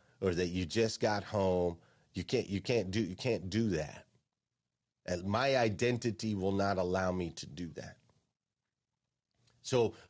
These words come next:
within an hour of being home,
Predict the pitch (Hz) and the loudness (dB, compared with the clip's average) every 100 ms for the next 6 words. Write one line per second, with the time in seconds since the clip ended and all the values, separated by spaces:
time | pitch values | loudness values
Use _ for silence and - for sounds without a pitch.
0 | - 127 135 156 143 127 - - 127 139 | 0 0 4 4 6 4 0 -4 0 2
1 | 135 101 - - _ _ _ _ _ _ | 4 2 -2 -14 _ _ _ _ _ _
2 | _ _ _ _ 104 90 113 113 107 98 | _ _ _ _ -4 -2 2 2 2 2
3 | 107 80 | 2 2